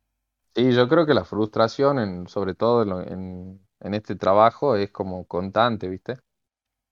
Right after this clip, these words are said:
Eh, porque por ahí no te sale como vos lo esperabas, o no decís, "¿Por qué no suena como?". Y te comparas con otro que hizo una producción en,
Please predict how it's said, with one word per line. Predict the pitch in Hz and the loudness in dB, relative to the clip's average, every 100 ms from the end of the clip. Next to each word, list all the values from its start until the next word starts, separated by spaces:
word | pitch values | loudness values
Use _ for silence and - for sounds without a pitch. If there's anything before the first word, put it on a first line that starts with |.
| _ _ _ _ _ _ - | _ _ _ _ _ _ -12
Eh, | 90 90 87 87 87 85 - | -8 -6 -6 -6 -8 -12 -8
porque | 90 85 90 87 | -8 -4 -6 -4
por | - 98 | -2 0
ahí | 104 | 2
no | 104 | 0
te | 101 | -4
sale | - - 104 110 | -2 4 6 6
como | 101 95 92 | 2 -4 -4
vos | 98 95 _ | -4 -4 _
lo | 92 | -10
esperabas, | 90 - 101 104 104 98 | -8 -2 2 6 6 4
o | 92 | 0
no | 92 98 92 - _ _ | -4 -6 -8 -14 _ _
decís, | 113 95 90 113 | -12 -10 -8 -8
"¿Por | 104 104 | -6 -4
qué | 127 | -2
no | 117 | -4
suena | - 113 104 | -2 -4 -4
como?". | 92 92 90 90 90 90 _ _ _ _ _ _ _ _ _ _ _ _ _ _ _ - | -6 -8 -8 -8 -10 -14 _ _ _ _ _ _ _ _ _ _ _ _ _ _ _ -12
Y | 92 | -6
te | 90 95 | -4 -2
comparas | 101 95 113 117 110 | -4 0 4 4 2
con | 107 98 | 0 0
otro | 107 110 110 95 | -2 -2 -4 -4
que | 95 95 101 | -4 -4 -4
hizo | 104 101 | -4 -4
una | 95 90 | -4 -8
producción | 87 92 98 - 110 110 | -6 -4 -4 -2 -2 -2
en, | 98 92 90 87 98 | -4 -8 -12 -14 -18